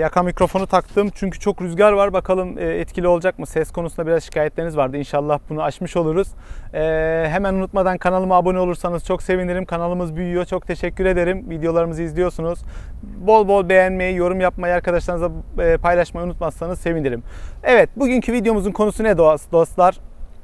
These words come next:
Bugünkü videomuzun konusu güncel elli C C motor fiyatları. Biliyorsunuz piyasa yerinde durmuyor.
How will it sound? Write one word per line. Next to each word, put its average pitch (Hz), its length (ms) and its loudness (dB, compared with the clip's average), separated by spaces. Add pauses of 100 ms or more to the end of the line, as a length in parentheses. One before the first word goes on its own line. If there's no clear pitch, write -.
(580)
Bugünkü 220 400 2
videomuzun 185 480 0
konusu 190 580 4 (680)
güncel 196 580 6
elli 185 280 2
C 170 160 -4
C 190 180 -2
motor 175 320 2
fiyatları. 139 440 0
Biliyorsunuz 185 480 4
piyasa 202 300 4
yerinde 196 400 2
durmuyor. 156 400 2